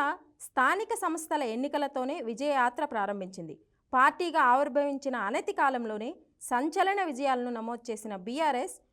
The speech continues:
అలుపెరగని పోరాటాలతో స్వరాష్ట్రం సాధించింది. పోరాడి సాధించుకున్న స్వరాష్ట్రంలో రెండుసార్లు అధికారం చేపట్టి మూడోసారి హ్యాట్రిక్ విజయం సాధించే దిశగా దూసుకెళ్తున్నది. తెలంగాణలో మాదిరిగానే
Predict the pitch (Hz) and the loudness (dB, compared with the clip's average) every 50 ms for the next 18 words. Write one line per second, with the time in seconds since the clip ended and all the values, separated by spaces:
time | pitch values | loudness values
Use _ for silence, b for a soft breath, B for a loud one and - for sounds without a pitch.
0 | _ _ - - 233 285 302 - 359 339 359 349 370 381 - 294 277 262 262 262 | _ _ -2 -2 0 0 0 0 0 0 0 0 -2 -4 -2 -2 -2 0 0 0
1 | 262 254 254 233 226 226 214 240 277 381 - _ _ _ _ _ - - 262 262 | -2 -2 -2 -4 -4 -4 -6 -6 -8 -8 -10 _ _ _ _ _ -8 -2 2 4
2 | 269 294 302 311 302 - 320 381 339 - 285 214 208 208 226 226 - 190 170 170 | 4 6 4 2 2 -4 -8 -8 -4 0 0 0 0 0 -4 -8 -8 -10 -10 -10
3 | - - _ _ - 269 285 320 359 359 370 - 427 392 392 349 330 294 339 320 | -12 -14 _ _ 0 2 4 6 6 6 6 6 4 2 2 2 2 2 -2 -4
4 | - - 330 294 185 170 - - 220 214 226 247 277 - - 277 262 254 254 240 | -4 -4 -4 -2 -2 -4 -4 -4 -2 0 0 0 0 0 -4 -4 -2 -2 -2 -4
5 | 240 240 - _ _ _ _ _ 240 262 294 339 466 453 - 440 359 330 254 262 | -4 -6 -10 _ _ _ _ _ 0 2 4 4 2 2 4 4 4 4 4 2
6 | 262 294 370 - - 220 226 302 294 349 330 320 330 302 302 - 240 240 262 269 | -2 -2 -4 -2 -2 -4 -4 -2 0 0 2 2 0 -2 -2 -2 -2 -2 -2 -6
7 | - - 339 403 453 - - _ _ _ 240 254 302 381 440 453 453 440 415 359 | -6 -6 -6 -8 -8 -8 -14 _ _ _ -2 0 2 4 4 4 4 2 2 0
8 | 330 320 311 254 254 220 247 285 - 415 415 415 320 311 285 247 294 277 269 - | 0 0 -2 0 2 2 2 2 0 -4 -6 -4 -6 -6 -4 -4 -4 -4 -2 -2
9 | 262 240 240 254 254 240 262 247 226 190 220 214 - 226 262 349 247 220 247 254 | -2 -2 -2 -2 -6 -4 -6 -6 -6 -6 -6 -6 -4 -2 -2 -2 -2 -4 -6 -6
10 | 254 - - 233 220 - 196 180 175 - 165 - _ - 269 302 330 349 349 339 | -6 -6 -6 -6 -6 -6 -8 -8 -8 -10 -12 -6 _ 0 0 0 0 2 2 2
11 | 339 330 320 311 302 285 277 262 254 247 254 247 233 240 233 247 302 | 2 2 2 2 2 2 2 2 2 2 0 -2 -2 -4 -4 -4 -6